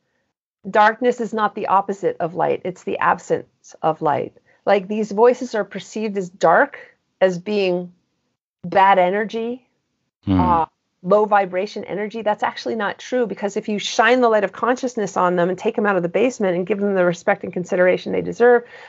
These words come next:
Speaker 1: learn how to be intimate with them, learn how to be in flow with them,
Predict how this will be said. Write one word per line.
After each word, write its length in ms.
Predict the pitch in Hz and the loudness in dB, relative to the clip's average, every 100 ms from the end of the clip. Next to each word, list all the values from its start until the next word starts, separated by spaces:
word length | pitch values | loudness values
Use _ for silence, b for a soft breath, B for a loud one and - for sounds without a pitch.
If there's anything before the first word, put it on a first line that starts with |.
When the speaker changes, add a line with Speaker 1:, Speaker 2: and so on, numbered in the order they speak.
| B | B
Speaker 1:
learn 160 | 220 220 | -2 0
how 120 | 208 | -2
to 60 | |
be 140 | 196 - | -2 -2
intimate 340 | 240 240 226 | -4 -2 -2
with 120 | - | 0
them, 260 | 180 185 185 B B | 0 0 -2 B B
learn 140 | 214 214 | -2 2
how 100 | 220 | 0
to 80 | |
be 140 | 202 202 | 0 -2
in 100 | 175 | -4
flow 240 | - 226 | 0 2
with 160 | 254 240 | 4 4
them, 260 | 170 175 | 2 0